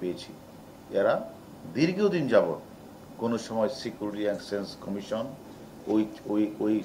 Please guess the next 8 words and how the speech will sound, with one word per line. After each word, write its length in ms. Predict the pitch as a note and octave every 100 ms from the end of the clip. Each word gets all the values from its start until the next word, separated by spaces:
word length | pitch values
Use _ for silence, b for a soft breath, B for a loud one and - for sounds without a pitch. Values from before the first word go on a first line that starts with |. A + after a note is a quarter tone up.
| -
Security 400 | G2+ - G2 G#2
Exchange 340 | G2+ - G2+
কমিশনের 500 | - F#2+ F#2+ G2+ G2+ F#2+ -
চেয়ারম্যানের 520 | B2+ C3 C3 C3 B2+
বিরুদ্ধে 360 | B2 B2+ D#3 C#3+ - B B B - -
তারা 180 | A2+ A2
নানা 380 | G#2+ C#3 E3 E3
ধরনের, 380 | A2+ A#2+ A#2+